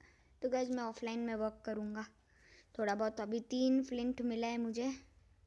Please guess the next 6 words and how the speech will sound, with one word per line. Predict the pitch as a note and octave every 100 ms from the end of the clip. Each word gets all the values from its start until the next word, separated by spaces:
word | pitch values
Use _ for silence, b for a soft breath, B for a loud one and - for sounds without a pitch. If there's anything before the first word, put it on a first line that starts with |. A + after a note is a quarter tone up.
| _ -
कोई | A#3 A3+
बात | A3 G#3+ A3+
नहीं | A3+ A#3
बाबा। | A3+ G#3+ - - - - - - - C#4+
okay | C#4+ D#4 D#4 C#4+
guys, | D4+ D4+ C#4+ -